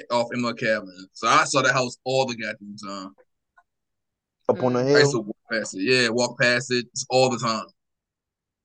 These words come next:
Speaker 2: I mean, really, honestly, with the American history, you can, <laughs> you can pick any state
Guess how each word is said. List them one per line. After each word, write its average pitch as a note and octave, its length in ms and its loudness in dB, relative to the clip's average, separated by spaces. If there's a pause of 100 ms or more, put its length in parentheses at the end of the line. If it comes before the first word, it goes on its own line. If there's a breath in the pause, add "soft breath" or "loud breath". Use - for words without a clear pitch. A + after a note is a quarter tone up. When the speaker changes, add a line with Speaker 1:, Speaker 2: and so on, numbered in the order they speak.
(1300)
Speaker 2:
I C3+ 60 2
mean, D#3+ 160 6
really, B3+ 320 8 (400 loud breath)
honestly, G#3 340 8
with F#3+ 160 8
the D#3+ 220 12
American G#3+ 420 8
history, A#3+ 400 6
you B3+ 140 4
can, F#3 240 -2
<laughs> - 40 2
you G#3+ 300 4
can - 160 2
pick - 260 4
any F#3+ 220 6
state D#3 520 2